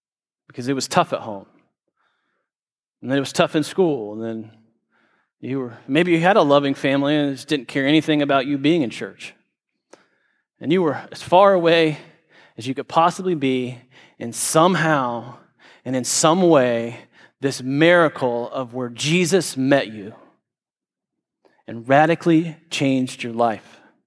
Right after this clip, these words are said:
And you were saved from far. And now you have all of these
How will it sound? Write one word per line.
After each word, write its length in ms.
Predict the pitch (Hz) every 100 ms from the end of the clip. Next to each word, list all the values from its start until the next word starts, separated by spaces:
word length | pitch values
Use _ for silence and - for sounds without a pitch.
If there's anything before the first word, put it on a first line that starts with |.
| _ _ _ _ _ _ _ _ _ _ _ _ -
And 120 | 127
you 140 | 151
were 80 | 151
saved 880 | - - 175 175 156 123 113 - - _ _ _ _ _
from 140 | 120 107
far. 520 | - 120 101 - - _ _ _ _ _ _ _ _ _ _ _ _ _ _ _ _ _ _ _ _ _
And 200 | 135 127
now 260 | 143 180 180
you 160 | 143
have 300 | 135 143 131 - -
all 280 | 156 190
of 140 | 196 160
these 380 | 180 180 -